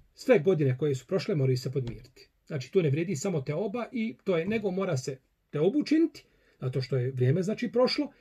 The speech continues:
i mora to podmiriti, znači, taj zekijat mora ga dati, znači, ovaj, dovoljno je da ga da nekoj od zekijatskih kategorija koje su, koje su, e, jeli, koje mogu primiti zekijat.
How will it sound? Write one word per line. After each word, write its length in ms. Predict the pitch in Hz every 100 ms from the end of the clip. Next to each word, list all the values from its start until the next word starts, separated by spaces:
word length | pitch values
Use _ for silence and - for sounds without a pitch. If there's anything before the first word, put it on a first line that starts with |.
| _
i 120 | - 185
mora 260 | 196 196
to 280 | 131 202 202 _ -
podmiriti, 440 | 170 151 151 143
znači, 280 | 139 131 127
taj 220 | 139 156 -
zekijat 400 | 147 135 151 139
mora 180 | 143
ga 100 | 135
dati, 220 | 127 139 131
znači, 300 | 139 131 135
ovaj, 300 | 127 127 127 _ _ - - -
dovoljno 400 | 302 339 247 208
je 120 | 180
da 140 | 156 143
ga 160 | 139
da 420 | 135 240 302 285 - -
nekoj 640 | 160 254 311 - 196 190
od 120 | 202 143
zekijatskih 800 | 254 262 269 202 - - 208 131
kategorija 1000 | 208 - 196 196 294 311 302 330 311 - _ _ _ _ - _ _
koje 340 | 226 254 269
su, 340 | 233 - 285 - _ _ _ _ _ _
koje 280 | 233 233 226
su, 320 | - 233 - _ _ _ _
e, 40 | - 190 190 - - - - -
jeli, 380 | 220 175 143 - - -
koje 220 | 226 220
mogu 280 | 262 190 135
primiti 240 | 170 160
zekijat. 580 | 131 127 131 - - -